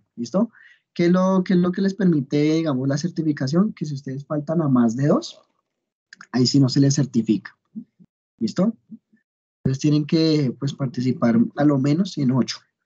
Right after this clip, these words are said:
en ocho. Igual ustedes preguntan, pues, esa situación. Yo los dejo recomendados con el ingeniero Carlos Carranza, que él es el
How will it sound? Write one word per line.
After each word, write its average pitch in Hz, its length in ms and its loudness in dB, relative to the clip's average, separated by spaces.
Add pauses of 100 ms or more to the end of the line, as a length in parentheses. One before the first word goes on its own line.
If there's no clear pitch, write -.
(320)
en 110 140 -2
ocho. 101 260 -2 (140)
Igual 131 260 0
ustedes 139 300 -2
preguntan, 147 640 0
pues, 131 260 -6
esa 120 260 0
situación. 147 640 0 (640)
Yo 131 580 2
los 135 180 4
dejo 135 200 2
recomendados 139 640 2
con 139 220 0
el 135 140 2
ingeniero 120 480 2
Carlos 139 540 -2
Carranza, 127 520 -2
que 139 180 0
él 113 80 6
es 113 140 2
el 139 380 4